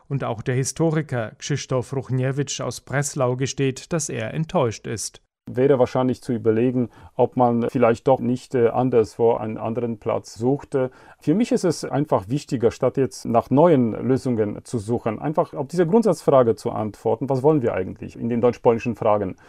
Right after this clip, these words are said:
Speaker 2: Ist das jetzt für die Deutschen und Polen ein wichtiges Thema, dass wir uns mit dieser Zeit auseinandersetzen oder nicht und vielleicht erst später als Folge, als Folge dieser Beschäftigung ein Zeichen vorschlagen?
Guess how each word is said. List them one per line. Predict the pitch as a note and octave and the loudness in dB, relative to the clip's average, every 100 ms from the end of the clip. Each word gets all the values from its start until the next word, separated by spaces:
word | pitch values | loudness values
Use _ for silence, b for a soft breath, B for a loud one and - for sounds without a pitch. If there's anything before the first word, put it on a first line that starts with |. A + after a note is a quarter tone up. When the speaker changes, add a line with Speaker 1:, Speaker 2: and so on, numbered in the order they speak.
| B B | B B
Speaker 2:
Ist | D#3+ | 0
das | E3+ F#3 | 2 2
jetzt | D#3 - | -2 -4
für | E3 | -2
die | C#3 | 4
Deutschen | C#3+ E3 E3+ | 8 8 8
und | C#3+ | 4
Polen | D#3+ D3+ | 4 4
ein | B2+ | 2
wichtiges | D3+ - D3 - | -2 0 -2 2
Thema, | D3+ D3 | 0 2
dass | B2 A2+ | 0 -2
wir | C3+ | -6
uns | B2+ - B2 | -6 -8 -10
mit | C3 B2+ B2 - | -10 -8 -8 -8
dieser | C#3 C3 | -2 -2
Zeit | - C3 | 2 2
auseinandersetzen | B2 C3 C3 D#3+ C#3 A#2+ A2+ - C3 - b b b | 2 2 2 4 4 2 0 -2 -6 -6 b b b
oder | - B2 B2 | -6 2 4
nicht | B2+ C#3 | 4 2
und | B2+ | -2
vielleicht | - C#3+ - | 2 2 2
erst | D#3 | -4
später | - - F#3 F#3 | -2 2 4 6
als | C3+ - | 4 2
Folge, | - D3+ D3 B2 - - | 4 6 6 4 0 -4
als | B2 - | -10 -10
Folge | - D3+ E3 | 2 4 4
dieser | D3+ D3 | 2 0
Beschäftigung | B2 D3+ D3 C3 G#2+ A2 | 2 2 2 0 -6 -4
ein | - C3+ | -2 2
Zeichen | D#3 E3 C#3 B2 | 4 4 4 2
vorschlagen? | D3+ C#3 B2 A2+ A#2 C3 | 2 2 2 0 0 -2